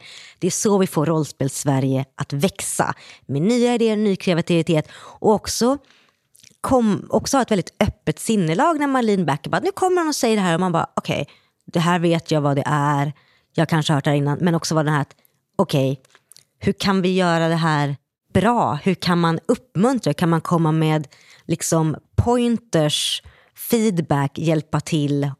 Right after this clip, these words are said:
om den önskan finns?" Och att man själv som lean in också har den här att, "De kommer inte äta upp mig." Det tror jag är väldigt viktigt. Men framförallt, jag tror att fyrsätta lean tillbaka, att inte anta att dörren är öppen. För dörren kanske är öppen.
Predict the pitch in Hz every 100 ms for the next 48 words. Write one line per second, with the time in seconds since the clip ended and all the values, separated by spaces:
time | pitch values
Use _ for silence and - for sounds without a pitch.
0 | _ - 202 175 160 151 _ - 170 156
1 | 156 - 151 147 240 135 127 - - -
2 | - _ _ _ _ _ - 175 170 170
3 | 202 156 170 175 175 - 196 180 165 -
4 | - 165 156 160 143 - - _ _ _
5 | _ _ _ 160 160 - 156 143 151 151
6 | - 139 147 - - - - 127 - -
7 | - - _ _ - 175 185 160 147 139
8 | 151 165 160 156 - _ _ _ _ _
9 | _ - 190 175 175 165 170 196 170 -
10 | 180 185 - 190 196 180 175 156 - _
11 | _ _ 233 214 - - 202 170 135 -
12 | 190 165 147 - 143 175 151 151 147 -
13 | _ 147 98 139 - _ _ _ - 185
14 | 220 359 - 254 - 277 302 254 - -